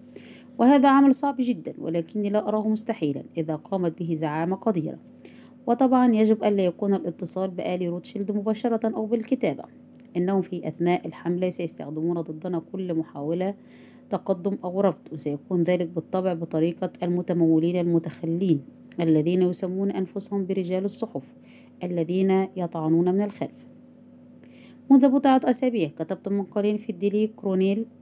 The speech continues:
أشرح فيهما إمكان قيام يهود الطبقة الوسطى بمقاطعة مالية ضد أقطاب الأموال في المستقبل. يجب أن يعرف آل روتشيلد الآن أن البنك اليهودي الذي نفكر فيه قد يساعد على مثل هذه المقاطعة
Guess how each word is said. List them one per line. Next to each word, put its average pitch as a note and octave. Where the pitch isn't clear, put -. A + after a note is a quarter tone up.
أشرح F#3
فيهما G3
إمكان F#3+
قيام F#3+
يهود F#3+
الطبقة F3+
الوسطى F3+
بمقاطعة F#3
مالية F3+
ضد E3+
أقطاب F3
الأموال G3
في -
المستقبل. G3
يجب A3
أن A3
يعرف A3
آل G#3+
روتشيلد F#3+
الآن F#3
أن F3+
البنك F3
اليهودي F#3
الذي F#3+
نفكر F#3
فيه G3
قد F3
يساعد F3+
على E3
مثل F3
هذه E3+
المقاطعة F#3+